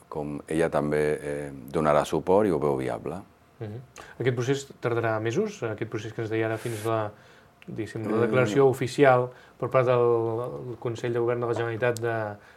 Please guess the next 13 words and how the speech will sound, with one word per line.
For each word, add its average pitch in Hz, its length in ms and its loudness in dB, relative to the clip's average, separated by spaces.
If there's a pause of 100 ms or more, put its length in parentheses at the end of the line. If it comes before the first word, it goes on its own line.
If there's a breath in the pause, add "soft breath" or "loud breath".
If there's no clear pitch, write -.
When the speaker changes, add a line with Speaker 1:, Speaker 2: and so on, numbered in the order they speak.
(140 loud breath)
Speaker 2:
de 123 100 -4
Speaker 1:
Sí. 107 40 -2
Speaker 2:
Consell 123 260 0
de, 127 100 0 (180)
de 117 220 2 (120)
Vinceum 117 540 -2
com 110 180 -10
a 107 40 -4
Museu 113 220 -2
d'Interès 113 300 -4
Nacional? 117 360 -6 (320 loud breath)
Speaker 1:
Bueno, 127 300 4
el, 98 140 4